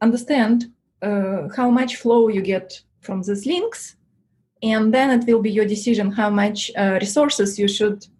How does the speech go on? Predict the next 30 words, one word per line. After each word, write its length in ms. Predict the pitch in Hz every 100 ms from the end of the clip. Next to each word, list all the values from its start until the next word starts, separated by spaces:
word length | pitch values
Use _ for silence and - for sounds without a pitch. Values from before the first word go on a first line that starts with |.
| _ _
uh, 240 | 196 190 -
allocate 600 | 226 233 220 185 170 165 - _ _ _
for 100 | - -
Instagram. 600 | 202 202 175 175 151 -
And 160 | 220
in 120 | 240 233
general, 500 | 247 214 185 170 165
you 380 | - 180 202 220
need 180 | 214 202
to 80 | 202
understand 580 | 196 190 220 214 208 -
in 220 | 202 202
your 140 | 233
industry 680 | 233 214 196 190 - - - _ _ _ _
how, 260 | 202 202 202 - - - -
how 180 | 233 220
well 200 | 214 196
it 140 | 196
works. 480 | 170 - - - - _
And 200 | 196 202
then 380 | 208 208 202 202
<clears throat> 560 | 311 349 359 233 196 - _ _ -
if 140 | 233
it 100 | 226
makes, 340 | 240 247 - -
uh, 440 | 214 202 196 185
sense 440 | 175 254 240 240 -
for 100 | 262
your 100 | 240
business, 480 | 269 269 269 269